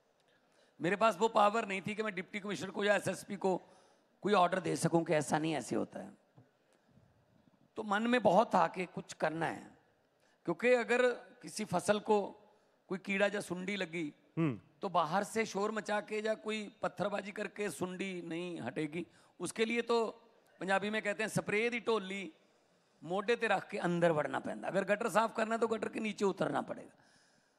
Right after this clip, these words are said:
Speaker 1: तो एक मौका आया ऐसा कि मैं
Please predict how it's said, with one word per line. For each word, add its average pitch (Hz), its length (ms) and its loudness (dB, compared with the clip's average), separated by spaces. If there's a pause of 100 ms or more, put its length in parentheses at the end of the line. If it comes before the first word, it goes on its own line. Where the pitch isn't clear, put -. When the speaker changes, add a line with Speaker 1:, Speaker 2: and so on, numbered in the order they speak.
(400)
Speaker 1:
तो 226 100 0
एक 277 140 -2
मौका 240 720 4 (180)
आया 175 460 2
ऐसा 151 320 -2
कि 160 180 -6
मैं 156 280 -4